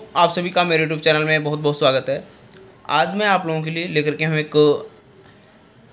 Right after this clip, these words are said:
सेंसिटिव टूथपेस्ट, जो कि हिमालय कंपनी का बहुत अच्छा प्रोडक्ट है।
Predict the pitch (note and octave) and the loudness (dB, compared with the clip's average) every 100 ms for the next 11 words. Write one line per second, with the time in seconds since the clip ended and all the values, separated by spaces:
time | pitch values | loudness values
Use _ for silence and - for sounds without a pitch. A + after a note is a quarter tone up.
0 | _ _ _ _ - - E3+ D#3+ G3+ G3+ | _ _ _ _ -10 -2 0 0 -4 -4
1 | F3 E3 E3+ F3 - - - D3+ D#3 E3+ | -6 0 0 0 -6 -10 -6 -4 -2 0
2 | D#3 D3+ D#3+ D#3 D3+ D3+ D3+ C#3+ C#3 D3 | 2 0 0 -4 -4 -2 -2 -2 -4 -4
3 | D3+ C#3 B2 C3+ F3+ | -4 -4 -4 -6 -8